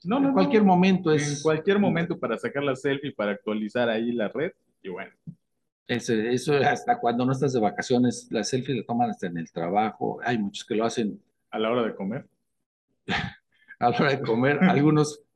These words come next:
Speaker 2: cuando los están deteniendo ahí para llevarlos ahí al torito por, en el alcoholímetro,
Speaker 1: <laughs>
Speaker 2: también se toman su selfie.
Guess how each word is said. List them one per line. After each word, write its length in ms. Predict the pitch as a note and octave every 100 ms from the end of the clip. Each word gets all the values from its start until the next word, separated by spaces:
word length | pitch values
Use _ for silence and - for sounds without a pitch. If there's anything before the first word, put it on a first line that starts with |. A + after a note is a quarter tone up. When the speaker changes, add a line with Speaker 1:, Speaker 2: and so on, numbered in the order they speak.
| _
Speaker 2:
cuando 300 | - A#2+ B2
los 160 | A#2+ A2
están 220 | - C#3
deteniendo 580 | C3+ A#2 A#2+ C3 C#3 B2
ahí 300 | B2+ B2+ B2
para 320 | B2 G2+ F#2
llevarlos 480 | G2 A2 B2 A#2+ F#2+
ahí 160 | G#2
al 120 | A2+ A#2
torito 400 | G#2 B2 B2 A#2+
por, 220 | G#2 F#2
en 320 | F#2 A#2+ G#2+
el 140 | G#2
alcoholímetro, 680 | G#2+ A2 A#2+ C#3 D3+ D3 C#3+
Speaker 1:
<laughs> 20 | -
Speaker 2:
también 260 | A#2 C3+
se 140 | A2 B2+
toman 340 | C#3 C#3+ B2
su 80 | G#2+
selfie. 420 | B2+ C#3+ D3+ C#3+